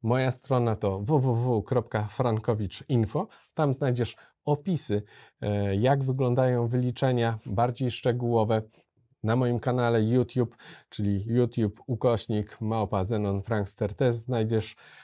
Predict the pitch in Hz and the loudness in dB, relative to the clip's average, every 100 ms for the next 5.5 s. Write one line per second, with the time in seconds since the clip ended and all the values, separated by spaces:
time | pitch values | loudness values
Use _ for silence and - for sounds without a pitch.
0 | - _ - 123 127 127 120 107 - 113 | -20 _ 0 4 4 2 -2 -6 -4 -2
1 | 110 - 135 131 123 104 - 120 - 107 | -2 -2 0 2 2 0 0 -2 0 0
2 | 110 101 107 117 104 113 120 127 151 160 | 2 0 -2 -2 0 2 2 0 0 -2
3 | 165 165 156 139 131 117 - - 165 156 | 0 0 0 0 -2 -2 -4 -4 2 2
4 | 135 117 - - 151 147 156 143 143 - | 4 0 -2 0 0 4 2 2 -6 -10
5 | 139 127 120 98 95 | 0 0 2 0 0